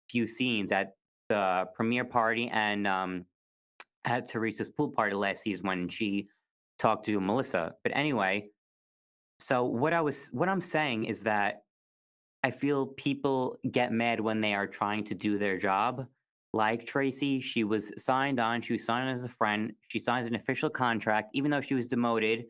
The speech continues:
she still signed a contract and she still showed up to do her job. And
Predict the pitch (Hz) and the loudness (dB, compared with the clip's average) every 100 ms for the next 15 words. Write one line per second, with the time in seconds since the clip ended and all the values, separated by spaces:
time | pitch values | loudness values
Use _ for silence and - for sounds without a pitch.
0 | _ _ _ _ _ - 117 - 147 143 | _ _ _ _ _ -4 -2 0 -2 0
1 | 135 131 127 127 113 110 120 - 113 120 | 0 0 0 2 0 2 -2 -2 -2 -4
2 | 107 - 127 131 - 127 113 110 110 101 | -2 0 0 0 0 0 2 0 -2 -2
3 | 107 107 104 165 117 87 - _ _ _ | 0 0 2 2 2 -2 -8 _ _ _
4 | _ _ _ - 117 107 104 107 | _ _ _ -2 0 2 0 -2